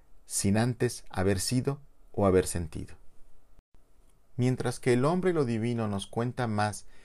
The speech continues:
cómo ha sido el mundo mucho antes de que nosotros hubiéramos nacido,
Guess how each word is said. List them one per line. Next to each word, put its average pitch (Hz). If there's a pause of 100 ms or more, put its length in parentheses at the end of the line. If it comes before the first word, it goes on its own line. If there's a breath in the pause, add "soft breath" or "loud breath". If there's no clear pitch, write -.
(260 soft breath)
cómo 131
ha 123
sido 120
el 110
mundo 110
mucho 123
antes 113
de 98
que 92
nosotros 104
hubiéramos 98
nacido, 98